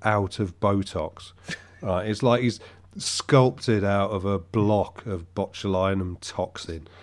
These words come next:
He looks like he's never been outside in his life, and yet he's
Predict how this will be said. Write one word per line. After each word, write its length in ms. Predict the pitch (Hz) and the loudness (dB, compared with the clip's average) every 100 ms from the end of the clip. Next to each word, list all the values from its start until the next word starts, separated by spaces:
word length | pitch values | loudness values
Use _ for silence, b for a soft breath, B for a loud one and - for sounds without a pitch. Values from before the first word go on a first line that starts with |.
| B 131 | B 4
He 80 | |
looks 140 | 135 135 | 4 6
like 140 | 123 | 4
he's 120 | 117 | 2
never 340 | 127 143 131 139 | 4 4 6 4
been 240 | 135 127 | 6 4
outside 840 | 120 117 - - 113 104 95 78 - - | 6 4 2 2 2 2 0 -4 -12 -10
in 140 | 104 | -6
his 180 | 98 90 | -4 -2
life, 320 | 104 90 85 - B | -2 -2 -4 -12 B
and 180 | 123 127 | 4 8
yet 340 | 147 120 - B B B - | 10 8 4 B B B -4
he's 320 | 127 120 110 | 2 2 0